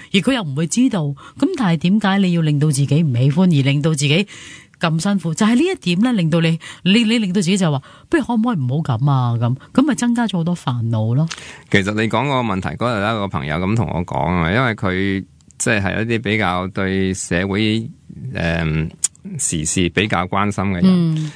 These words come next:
Speaker 2: 咁佢對社會時事嘅現狀好，好多不滿，
Speaker 1: 係。
Speaker 2: 咁啊，不滿到自己有少少精神衰弱。
Speaker 1: 嗯。
Speaker 2: 咁佢啊同我講，佢話，「唉，師傅啊，真係好，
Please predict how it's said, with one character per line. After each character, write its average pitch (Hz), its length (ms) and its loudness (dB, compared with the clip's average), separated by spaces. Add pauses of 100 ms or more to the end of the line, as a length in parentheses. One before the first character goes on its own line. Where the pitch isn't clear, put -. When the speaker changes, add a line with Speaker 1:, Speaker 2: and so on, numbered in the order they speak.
(140)
Speaker 2:
咁 135 140 2
佢 143 120 0
對 110 160 -2
社 107 220 -2
會 123 100 -2
時 92 200 -6
事 95 140 -6
嘅 101 160 -2
現 90 200 0
狀 85 160 0
好， 101 360 -2
好 107 140 -4
多 113 140 0
不 113 80 -4
滿， 95 300 -4
Speaker 1:
係。 160 140 4
Speaker 2:
咁 - 100 2
啊， 117 120 -2 (160)
不 147 180 0
滿 110 200 0
到 107 180 -2
自 95 220 -6
己 123 720 -2
有 101 180 0
少 127 140 -2
少 131 140 -2
精 139 180 -2
神 - 260 -6
衰 - 300 -4
弱。 104 180 -6 (280)
Speaker 1:
嗯。 175 480 2 (680)
Speaker 2:
咁 165 160 2
佢 127 120 2
啊 101 160 -2 (260)
同 90 180 -6
我 95 120 -4
講， 98 280 0
佢 110 60 -2
話， 92 80 0 (100)
「唉， 120 280 0 (720)
師 131 100 0
傅 120 80 0
啊， 101 240 -2
真 135 160 -2
係 107 120 -2
好， 101 520 -2